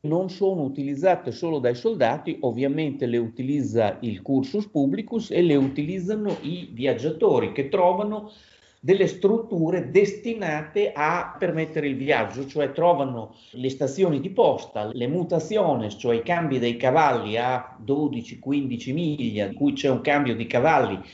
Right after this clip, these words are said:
e al termine del tracciato di, di una giornata di viaggio ci sono le mansiones, i punti in cui si dorme, in cui si può pernottare.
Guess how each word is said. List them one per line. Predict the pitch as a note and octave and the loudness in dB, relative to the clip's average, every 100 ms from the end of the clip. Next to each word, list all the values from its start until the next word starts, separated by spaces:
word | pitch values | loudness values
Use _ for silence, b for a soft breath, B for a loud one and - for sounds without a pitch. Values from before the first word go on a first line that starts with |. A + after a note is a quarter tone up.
| B B | B B
e | G3 G3+ C#3+ | 6 6 6
al | B2+ B2+ - | 0 -2 0
termine | A3 F#3 B2 A#2 A2 F#2+ | 0 0 -2 -6 -8 -6
del | A2+ A2+ | -6 -4
tracciato | B2 B2 - F3+ E3 C3+ | -4 -4 0 0 0 -2
di, | A2 G#2+ - | -8 -10 -10
di | A#2 | -10
una | B2+ A#2 | -6 -4
giornata | B2+ C3+ D#3+ D#3 | -2 -2 -2 -2
di | D#3 | -4
viaggio | E3 E3+ D3 D3 E3+ G3+ B B B B - | -2 0 0 0 0 0 B B B B -12
ci | C3+ | -4
sono | G#3+ G3 D3+ | 2 4 4
le | C3 | 4
mansiones, | C3+ F3 F#3+ F3 - D3+ A2 G2 B2+ D3 - - | 4 2 0 -4 -2 2 2 0 -4 -8 -10 -6
i | C#3+ | -4
punti | - F#3+ E3+ E3 A2+ | 4 4 4 0 -6
in | |
cui | A2 E3+ | -4 -2
si | - G3 | -2 4
dorme, | G3 G#2+ G2 G#2+ | 6 6 4 -4
in | G#2 | 0
cui | F3 | -2
si | C3 B2 | -2 -10
può | A2+ E3+ E3+ | 0 0 2
pernottare. | A#2 G#2+ B2+ G3+ E3 G2+ - | 0 -2 -6 -4 -2 -4 -8